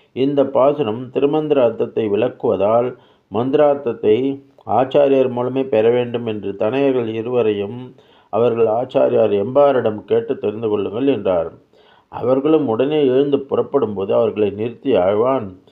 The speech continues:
"இந்த உலகத்தில் எதுவும் நிரந்தரம் இல்லாமல் இருப்பதால், அதாவது நீங்கள் ஆச்சாரியர்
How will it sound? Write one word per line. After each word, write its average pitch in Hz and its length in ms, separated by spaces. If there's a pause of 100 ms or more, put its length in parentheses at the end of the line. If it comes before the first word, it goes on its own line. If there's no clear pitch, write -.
(300)
"இந்த 143 320
உலகத்தில் 147 560
எதுவும் 127 360
நிரந்தரம் 123 520
இல்லாமல் 117 440
இருப்பதால், 110 720 (280)
அதாவது 123 640 (300)
நீங்கள் 139 380
ஆச்சாரியர் 120 1120